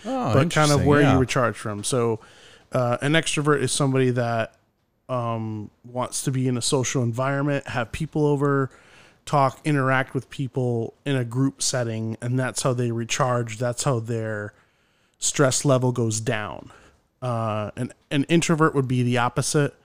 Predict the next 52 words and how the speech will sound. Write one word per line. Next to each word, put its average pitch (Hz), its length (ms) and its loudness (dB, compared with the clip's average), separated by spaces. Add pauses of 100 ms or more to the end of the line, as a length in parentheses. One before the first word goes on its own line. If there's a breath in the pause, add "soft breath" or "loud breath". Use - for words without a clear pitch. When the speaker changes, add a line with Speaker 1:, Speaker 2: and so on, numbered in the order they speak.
(420)
Speaker 2:
So 123 360 0
it 131 160 -8
takes - 300 -2
more 147 440 4
Speaker 1:
Yeah. 139 100 2
Speaker 2:
ener-, 139 240 2
it's - 140 -4
based 165 260 2
on 131 160 0
energy 127 380 2
levels. 107 340 -4
So 117 400 -2 (240 soft breath)
it 139 120 -2
takes - 260 -4
more 143 320 0
energy 131 420 -2
for 120 520 -2
an 117 120 -10
introvert 123 680 -4
to 131 100 -4
be 123 180 -4
in 120 100 -2
a 120 40 -6
social 135 360 -4
situation. 113 800 -6 (800 soft breath)
It's - 160 -2
not 240 140 0
that 190 60 0
they 143 120 2
can't 120 320 -2
do 175 200 0
it. 113 240 -2
They 113 80 2
Speaker 1:
Right, 117 160 8
Speaker 2:
can, 131 300 4
Speaker 1:
right. 120 200 6
Speaker 2:
but 135 120 0
when 147 240 2
they're 131 160 0
Speaker 1:
No, 156 120 4
Speaker 2:
done, 165 280 6
Speaker 1:
that's 151 220 2
Speaker 2:
they 151 240 4
Speaker 1:
good. 139 80 4
Speaker 2:
need 151 200 4
to 151 80 -2
go 135 220 4
recharge 123 760 0
by 120 200 -2
Speaker 1:
Yeah, 170 220 6
Speaker 2:
themselves. 78 360 -4
Speaker 1:
yeah, 156 340 4